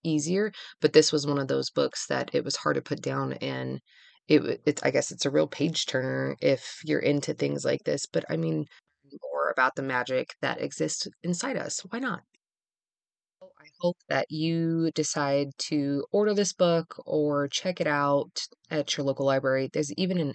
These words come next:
app called Libby, super cool, where you can, uh, check out library books if you have any valid library card for free, up to fifty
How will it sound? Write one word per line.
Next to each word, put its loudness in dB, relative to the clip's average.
app 2
called 2
Libby, 4
super -2
cool, 0
where 0
you -2
can, -6
uh, 4
check 0
out 2
library 2
books -4
if 0
you 2
have -4
any 2
valid 0
library 0
card -2
for 0
free, 2
up 0
to 4
fifty 2